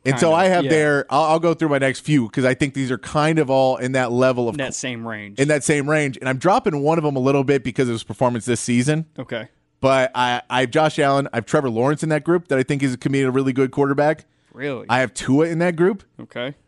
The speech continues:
Speaker 1: Uh, and then it goes down to, I think Herbert's just out of that group for me now.
Speaker 2: Okay. So mine goes Tua,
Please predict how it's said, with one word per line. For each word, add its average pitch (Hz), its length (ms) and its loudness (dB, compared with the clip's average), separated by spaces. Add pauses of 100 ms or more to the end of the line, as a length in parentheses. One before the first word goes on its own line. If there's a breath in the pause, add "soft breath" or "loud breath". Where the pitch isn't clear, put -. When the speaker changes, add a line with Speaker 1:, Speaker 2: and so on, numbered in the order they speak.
(140)
Speaker 1:
Uh, 120 440 2 (100)
and 143 200 -2
then 151 380 0
it 143 100 -2
goes 147 260 2
down 139 240 0
to, 147 120 0
I 139 60 0
think 151 220 -2
Herbert's 170 440 -2
just 143 360 0
out 147 160 2
of 139 60 0
that 123 140 2
group 117 220 -2
for 110 100 -6
me 90 140 -8
now. 73 260 -16 (360)
Speaker 2:
Okay. 156 320 -2 (120)
So - 180 -8
mine 185 280 -4
goes 147 280 -2
Tua, 175 520 -2